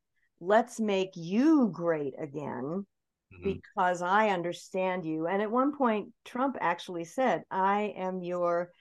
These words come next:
Speaker 1: redeemer and your retribution."
Speaker 2: So
Speaker 1: Uh,
Speaker 2: let's, let's stop there for a moment,
Speaker 1: yeah,
Speaker 2: because
Speaker 1: that's, that's a good place to stop. <laughs>
Speaker 2: I, I think it's an interesting question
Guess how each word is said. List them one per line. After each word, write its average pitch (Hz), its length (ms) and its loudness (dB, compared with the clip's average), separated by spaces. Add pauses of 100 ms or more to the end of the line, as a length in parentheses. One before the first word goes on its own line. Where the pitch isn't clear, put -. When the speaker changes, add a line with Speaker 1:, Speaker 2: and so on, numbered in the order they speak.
(140)
Speaker 1:
redeemer 202 680 0
and 170 280 -2
your 185 200 -2
retribution." 165 800 -6 (1080)
Speaker 2:
So 185 280 4
Speaker 1:
Uh, 180 60 4 (200)
Speaker 2:
let's, - 220 -4
let's 233 220 2
stop 208 320 4
there 160 120 6
for - 180 4
a 117 40 8
moment, 110 380 6
Speaker 1:
yeah, - 40 -2
Speaker 2:
because 120 440 4 (100)
Speaker 1:
that's, 285 160 0
that's - 20 -2
a - 40 -2
good 254 200 2
place 196 240 0
to 180 100 -8
stop. 185 480 2
<laughs> - 40 0
Speaker 2:
I, 302 60 4
I 226 240 2 (120)
think 254 140 -8
it's - 200 0
an 202 100 4
interesting 165 640 4
question 107 1000 2